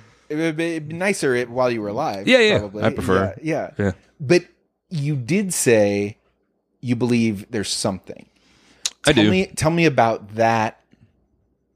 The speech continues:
Speaker 1: because that doesn't imply
Speaker 2: Mm-hmm.
Speaker 1: that you stay conscious. It doesn't imply there's an afterlife. It doesn't imply all sorts of things,
Speaker 2: Mm.
Speaker 1: maybe anything religious. What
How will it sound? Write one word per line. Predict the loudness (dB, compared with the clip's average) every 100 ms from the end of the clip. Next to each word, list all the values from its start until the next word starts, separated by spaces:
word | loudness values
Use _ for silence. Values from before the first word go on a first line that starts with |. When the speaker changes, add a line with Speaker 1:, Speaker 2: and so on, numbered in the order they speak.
| _ _ _ _ _ _ _ _ -6
Speaker 1:
because | -4 2 2 4
that | 0 0 2
doesn't | 4 6 4 2
imply | -4 -4 -2 -2 -2 -8 -12 _
Speaker 2:
Mm-hmm. | 0 0 -2 _ -2
Speaker 1:
that | 0
you | 0
stay | -4 -4
conscious. | -4 -2 -4 -4 -8 -8 -12 -16 _ _
It | -18 2
doesn't | 4 4 2
imply | 0 2 2
there's | 2 -2
an | -4
afterlife. | -6 -6 -6 -6 -8 -12 _ _
It | -10 2
doesn't | 2 4 0
imply | -2 0 0 0
all | -2
sorts | -2 0 0 -2
of | -4
things, | -6 -4 -6
Speaker 2:
Mm. | -2 0 2
Speaker 1:
maybe | 4 4 2 0
anything | 2 2 2 -2 -2 -6 -8
religious. | -8 -6 -6 -6 -8 -8 -12 -14 _ _ _ -6
What | 2 2 2